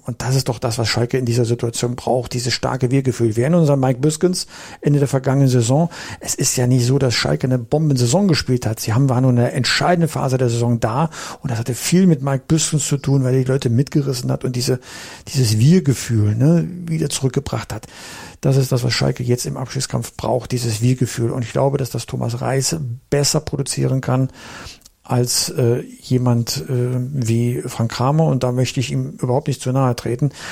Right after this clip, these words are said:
Was Schalke nicht machen darf, ist das, was sie vor zwei Jahren in der Abstiegssaison gemacht haben,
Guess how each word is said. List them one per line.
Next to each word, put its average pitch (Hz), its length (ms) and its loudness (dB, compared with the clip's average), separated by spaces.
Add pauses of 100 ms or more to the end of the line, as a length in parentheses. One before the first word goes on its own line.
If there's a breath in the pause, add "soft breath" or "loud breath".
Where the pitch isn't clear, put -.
(160 loud breath)
Was - 160 0
Schalke 127 280 2
nicht 151 360 4
machen 180 280 2
darf, 165 200 4
ist 151 200 2
das, 135 140 2
was 135 160 0
sie 139 340 -2
vor - 220 -8
zwei 120 320 -2
Jahren 160 320 4
in 143 80 2
der 135 100 2
Abstiegssaison 139 480 0
gemacht 131 320 -2
haben, 120 220 -4